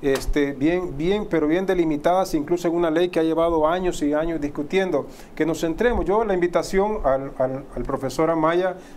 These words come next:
yo lo estimo y lo admiro por su lucha, pero la hora es ya de unificarnos, sentarnos, limpiar la mesa, y, porque si nos ponemos a discutir sobre cifras,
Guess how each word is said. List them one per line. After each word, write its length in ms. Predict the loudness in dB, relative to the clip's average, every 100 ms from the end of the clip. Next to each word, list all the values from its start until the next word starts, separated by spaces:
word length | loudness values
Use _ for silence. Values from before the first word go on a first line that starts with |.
| -2
yo 100 | 0
lo 80 | 0
estimo 480 | 0 0 2 2
y 40 | 2
lo 80 | 2
admiro 400 | 2 2 2 0
por 140 | -4
su 120 | 0
lucha, 360 | 2 2 0 -2 -4 -18 -6
pero 180 | -2 2
la 120 | 4
hora 300 | 4 4 2
es 120 | 2 2
ya 180 | 2
de 100 | 2
unificarnos, 760 | 0 0 -4 0 0 0 -2 -4
sentarnos, 580 | -4 -4 2 2 4 0
limpiar 380 | 0 2 0 4
la 120 | 2
mesa, 560 | 2 2 0 0 -2 -2 -12 -14 -6
y, 180 | 0 0
porque 300 | 2 0 0
si 100 | -2
nos 140 | -2 -2
ponemos 360 | -2 0 0
a 40 | -2
discutir 420 | -2 -2 0 0
sobre 320 | 2 2 2
cifras, 540 | 0 -2 0 0 0